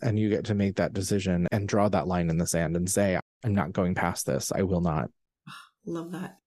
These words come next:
Speaker 2: So this was such a beautiful conversation, and I'm so sad that we are at the top of the hour.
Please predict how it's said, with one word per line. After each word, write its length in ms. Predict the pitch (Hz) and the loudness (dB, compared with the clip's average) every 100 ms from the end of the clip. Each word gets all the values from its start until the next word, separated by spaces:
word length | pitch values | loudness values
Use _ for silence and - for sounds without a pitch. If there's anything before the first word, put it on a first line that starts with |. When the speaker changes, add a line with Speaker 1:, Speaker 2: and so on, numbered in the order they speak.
| _ _ | _ _
Speaker 2:
So 420 | - - 233 220 208 | -2 2 4 4 4
this 200 | 233 269 | 2 2
was 160 | 254 | 2
such 160 | 247 240 | 2 2
a 60 | |
beautiful 480 | 202 185 196 196 202 | 2 4 4 2 0
conversation, 880 | 196 185 165 170 160 170 - 170 170 | -2 0 0 -2 -2 -2 -2 -2 -2
and 200 | 170 170 | -2 -2
I'm 100 | 175 | -2
so 200 | 180 185 | 0 0
sad 340 | 185 185 170 175 | 0 2 0 0
that 100 | 170 | -2
we 160 | 180 | 0
are 380 | 175 170 170 170 | 0 0 -2 -4
at 80 | 190 | -6
the 80 | 185 | -6
top 300 | 185 156 160 | -2 -2 0
of 80 | 190 | 0
the 160 | 196 | 2
hour. 520 | 175 196 180 156 214 | 2 2 2 0 -2